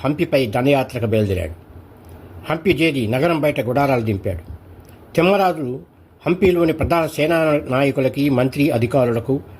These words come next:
నరసింహుని పక్షంలో చేరి విరూపాక్షుని దుష్ట పాలన అంతం చేయడానికి సహకరించమని లేఖలు రాశాడు. అప్పటికే విసిగి ఉన్న హంపి సైన్యం తమ సహకారం అందించగా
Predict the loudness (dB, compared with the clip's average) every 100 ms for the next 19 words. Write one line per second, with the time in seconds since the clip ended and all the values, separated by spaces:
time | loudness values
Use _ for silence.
0 | -20 -20 -20 -12 -4 -2 0 2 2 2
1 | -2 0 0 2 2 2 2 2 2 0
2 | 2 -2 0 -6 -4 -4 -2 -2 0 0
3 | 0 -2 -2 -2 0 0 2 2 0 -2
4 | -2 -4 -2 -2 0 0 2 2 2 0
5 | 0 -2 -4 -12 -14 -20 -20 -20 -20 -18
6 | -16 -6 -6 -2 0 2 0 0 -2 0
7 | 2 2 0 -2 -4 -2 0 2 0 -2
8 | -8 -20 -20 -20 -8 -2 -2 0 0 0
9 | 0 0 -2 -2 -4 -4 -4 -4